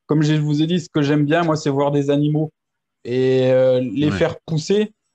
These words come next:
Speaker 1: Bon, c'est, c'est sympa, hein, je dis pas le contraire, hein, c'est, mais c'est pas m-, pas ma, pas mon truc. Mais, euh, si vraiment j'avais, euh, plus de budget et après du monde derrière, effectivement, ouais, euh, développer la coraliculture, quoi.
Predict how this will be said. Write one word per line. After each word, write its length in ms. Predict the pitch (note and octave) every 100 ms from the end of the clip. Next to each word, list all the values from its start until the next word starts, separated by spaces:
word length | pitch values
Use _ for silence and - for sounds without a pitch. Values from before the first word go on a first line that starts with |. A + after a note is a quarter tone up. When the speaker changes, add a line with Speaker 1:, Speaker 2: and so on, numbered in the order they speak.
| _ _ _ _ _ - _ _ -
Speaker 1:
Bon, 260 | C#3 B2+ - - C3
c'est, 280 | - -
c'est 200 | B2 -
sympa, 360 | B2+ D3+ D#3 G3
hein, 260 | E3+ E3+ D3
je 40 |
dis 120 | C3+
pas 100 | B2+
le 60 | C3+
contraire, 440 | D3 C#3+ F#3+ D3+
hein, 120 | D3
c'est, 260 | C#3+ C3+ B2+ _ _ -
mais 100 | C#3+
c'est 260 | B2+ C#3+ - _ _ _ -
pas 120 | E3+
m-, 300 | F3+ F3 D#3+ D#3
pas 140 | E3+
ma, 200 | E3+ D3+ _ - D#3+ D3
pas 120 | E3
mon 180 | E3+ E3
truc. 300 | E3 F3+ F3+ -
Mais, 300 | C3+ C3+ C3
euh, 240 | C3 B2+ B2+ _ _
si 140 | -
vraiment 400 | C#3+ C#3 E3+ F#3+
j'avais, 320 | F3 D3 D3+ D#3
euh, 320 | D3+ C#3+ C#3 -
plus 140 | C#3+
de 80 | D3
budget 320 | D3 D3 E3
et 60 | C#3+
après 260 | B2 D#3+
du 100 | D3
monde 240 | C#3 D3 C#3
derrière, 440 | C#3 B2+ D3+ F3+ - _ _ -
effectivement, 420 | C#3+ - D3+ E3+
ouais, 120 | D3+
euh, 200 | D#3 C3
développer 440 | C3 C3+ C#3 C3 C#3+
la 100 | B2+
coraliculture, 760 | C3+ B2+ B2 - C#3 D3 C3+
quoi. 160 | A#2